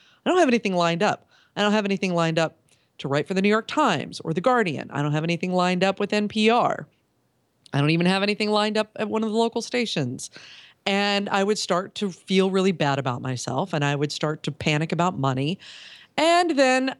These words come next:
I mean, I, I have just been unbelievably fortunate something would appear.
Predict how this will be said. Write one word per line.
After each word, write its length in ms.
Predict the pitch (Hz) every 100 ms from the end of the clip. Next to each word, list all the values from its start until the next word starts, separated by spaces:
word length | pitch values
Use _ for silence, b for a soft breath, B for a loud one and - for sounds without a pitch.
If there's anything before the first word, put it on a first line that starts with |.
| -
I 260 | 80 247
mean, 180 | 254 247
I, 280 | 240 277 302
I 160 | 233 285
have 140 | 311
just 180 | 262 277
been 180 | 285 262
unbelievably 680 | - 269 277 254 247 233 226
fortunate 540 | - 165 160 160 175
something 360 | - 185 175 190
would 140 | 170
appear. 480 | 165 - 311 269 -